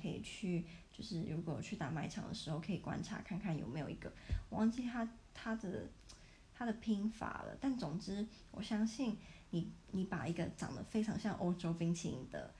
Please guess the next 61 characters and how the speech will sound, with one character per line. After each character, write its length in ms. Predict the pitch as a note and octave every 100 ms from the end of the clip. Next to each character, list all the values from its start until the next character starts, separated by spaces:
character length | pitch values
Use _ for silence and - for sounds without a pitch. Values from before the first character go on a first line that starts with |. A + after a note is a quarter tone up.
| - - -
拿 140 | - F3
起 160 | -
来， 180 | - -
它 160 | - F3
一 60 | F3
定 140 | F3+
会 140 | G3+
写 200 | F3+ - G#3+
说 100 | -
这 80 |
是 120 | E3+ F3
来 180 | -
自 180 | E3 E3+ - -
波 220 | C3+ A2
兰 160 | C#2 G1+ -
的 160 | - -
冰 180 | - -
淇 140 | -
淋， 120 | - F3
然 120 | E3
后 60 |
这 120 | E3+ G#3+
个 80 |
冰 200 | E3 E3
淇 140 | E3+ -
淋 100 | -
就 80 | D3+
是 220 | F#3+ D#3 - - - -
历 180 | A#3+ D#3
史 280 | - - -
悠 320 | D#3 D#3 D#3+
久， 260 | D#3+ - - - - -
非 400 | - - E3+ E3
常 280 | E3+ - -
好 220 | - -
吃。 280 | - - - - - - -
对， 100 | -
我 80 | -
今 220 | F3 F#3
天 220 | G3 F3
吃 220 | - F#3
的 120 | E3+
就 140 | - F3
是 60 |
很 240 | F#3 G3+ -
惊 340 | - D3 D#3+
叹， 260 | E3 - - - - -
觉 120 | - E3
得 160 | F3+
比 160 | - -
台 260 | - - B2+
湾 180 | E3
的 60 | E3+
冰 200 | - C#3
淇 140 | D#3+
淋 160 | - -
好 180 | - -
吃 220 | - -
很 100 | G3 -
多， 160 | - - - -
嗯， 180 | E3 -